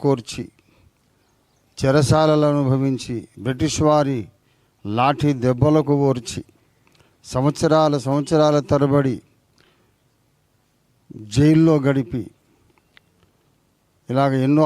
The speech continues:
అవమానాలకు ఓర్చి, పోరాటంలో, అహింసా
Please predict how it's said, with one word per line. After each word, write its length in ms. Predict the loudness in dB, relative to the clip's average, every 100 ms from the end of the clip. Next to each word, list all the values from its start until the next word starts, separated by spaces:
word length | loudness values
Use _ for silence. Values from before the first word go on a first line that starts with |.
| 2
అవమానాలకు 840 | 2 2 2 2 2 2 -2 -2 0 0
ఓర్చి, 360 | -2 -2 -2 -2 -4 -10 _ _ _ _ _ 0
పోరాటంలో, 680 | 2 4 2 0 0 2 0 -2 -10 _ _ _ _ _ _ _ _ _ -8
అహింసా 540 | -4 0 0 0 0